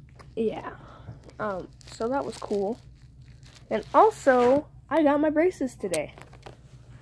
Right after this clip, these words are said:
I mean, I got the top braces today. Um,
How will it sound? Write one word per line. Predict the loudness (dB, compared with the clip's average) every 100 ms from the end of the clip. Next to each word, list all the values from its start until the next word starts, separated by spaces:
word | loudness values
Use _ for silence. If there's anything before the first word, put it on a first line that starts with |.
| -20 -20 -16 -6
I | -2
mean, | 0
I |
got | 0 -4
the | -4
top | -2 0
braces | -4 -4 -14 -12
today. | -8 -8 -10 -20 -20 -20 -18 -20 -20 -20 -20 -20 -20 -20 -18 -20 -20 -20 -20 -20 -20 -14
Um, | -10 -8 -8